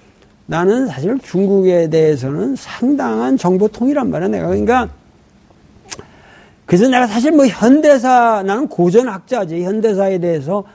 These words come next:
어, 내가 특별하게, 에, 뭐 서울대학의 조영남 교수라든가 이런 분들처럼 내가 그렇게 치밀하게 팔로우는 못하지만 나는 친구들이 많아서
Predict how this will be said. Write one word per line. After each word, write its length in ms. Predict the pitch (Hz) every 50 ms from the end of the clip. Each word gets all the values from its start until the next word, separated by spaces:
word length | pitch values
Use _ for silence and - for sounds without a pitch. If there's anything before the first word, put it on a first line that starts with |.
| _ _ - - - _ _ _ _ -
어, 120 | 165 170
내가 420 | 180 180 185 196 196 190 185 180 170 - _ _ _ _ _ _
특별하게, 600 | - - - _ 240 254 233 220 202 180 165 156
에, 1200 | 151 147 165 180 175 156 143 135 - 151 151 143 143 143 143 139 139 139 139 147 147 147 147 147
뭐 200 | 143 147 147 147
서울대학의 920 | 117 139 180 185 185 180 175 170 165 156 151 156 160 165 165 165 160 -
조영남 800 | - - 147 156 170 175 165 165 170 165 165 165 160 160 160 151
교수라든가 600 | 135 151 156 131 139 151 156 147 135 143 156 175
이런 300 | 175 160 151 165 170 165
분들처럼 640 | 156 156 160 151 139 - - 143 147 160 190 208 - - - - - _ _ _ _
내가 280 | - 147 151 160 170 170
그렇게 400 | 170 151 151 180 180 175 160 160 160 - _
치밀하게 540 | - - - - 233 262 254 240 233 214 196
팔로우는 500 | 170 - 220 196 185 180 165 160 165 185
못하지만 640 | 190 175 147 - 139 143 135 139 139 160 202 214 208
나는 220 | - 165 196 233
친구들이 540 | - - - - 269 269 262 226 233 240 247
많아서 580 | 226 185 165 160 160 156 143 143 180 208 196